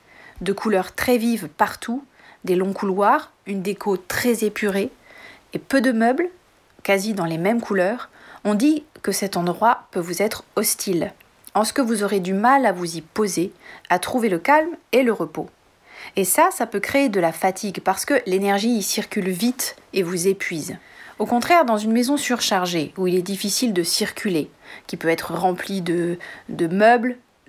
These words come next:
ou surtout de meubles de famille que l'on n'a pas forcément choisis mais dont on a hérité,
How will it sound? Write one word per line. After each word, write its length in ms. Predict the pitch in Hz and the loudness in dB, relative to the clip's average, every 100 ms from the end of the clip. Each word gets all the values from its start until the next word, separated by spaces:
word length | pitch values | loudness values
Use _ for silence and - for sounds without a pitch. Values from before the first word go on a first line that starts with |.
| - | -12
ou 80 | - | -10
surtout 320 | - 190 214 | -8 -8 -4
de 100 | 180 | -2
meubles 240 | 180 175 | 0 -2
de 80 | 170 | -2
famille 480 | 180 190 220 269 285 | -2 0 4 4 2
que 80 | 202 | 0
l'on 140 | 160 | -2
n'a 120 | 160 | -2
pas 160 | 160 202 | 0 0
forcément 440 | 202 - 190 180 | -2 -4 -4 -2
choisis 360 | 180 202 185 208 | -2 -2 -2 0
mais 120 | 185 | -2
dont 180 | 165 165 | -2 -4
on 100 | - | -4
a 100 | 165 - | -2 -2
hérité, 480 | 175 160 160 240 | -4 -6 -4 -4